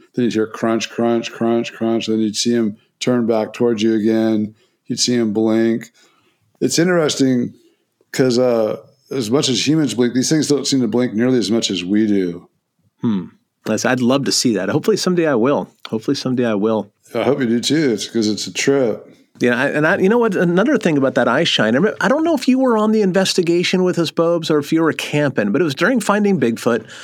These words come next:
Speaker 2: and we w-, it was in West Virginia, I think, and we went to go talk to some long-term witnesses. And I remember we didn't show their face on camera or
Speaker 1: Oh,
Speaker 2: anything.
Speaker 1: yeah, yeah,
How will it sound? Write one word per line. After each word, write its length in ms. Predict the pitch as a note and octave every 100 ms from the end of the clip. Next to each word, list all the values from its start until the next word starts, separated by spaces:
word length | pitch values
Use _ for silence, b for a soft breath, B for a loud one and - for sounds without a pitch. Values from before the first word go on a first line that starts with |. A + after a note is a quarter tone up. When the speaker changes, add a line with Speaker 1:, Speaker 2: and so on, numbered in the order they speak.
| B B -
Speaker 2:
and 300 | C#3 C3+ C#3
we 80 | E3
w-, 180 | D#3 -
it 20 |
was 160 | D3+ B2+
in 140 | B2
West 280 | B2 F#3+ -
Virginia, 520 | A3 F3 D3 C#3 B2+
I 100 | A2+
think, 400 | - C3 B2 C3+
and 80 | C3+
we 100 | B2+
went 220 | D3 A3+
to 60 | A#3+
go 140 | A3
talk 300 | G3+ - F3
to 100 | -
some 280 | F3+ D3+ C3
long-term 600 | A#2 C3 E3 D3+ E3 D#3+
witnesses. 600 | D3+ D3 C#3+ - F2 G#2
And 160 | A#2+ A2
I 40 |
remember 240 | C3+ F#3+ E3+
we 100 | C#3
didn't 200 | F3 F3
show 180 | F#3+
their 100 | F3
face 380 | C#3+ D#3 D3+ -
on 160 | C#3 A2
camera 380 | C3 B2+ B2+ A2+
or 100 | A2+
Speaker 1:
Oh, 80 |
Speaker 2:
anything. 160 | D3 C#3+
Speaker 1:
yeah, 260 | C3+ A#2+ A#2
yeah, 240 | A2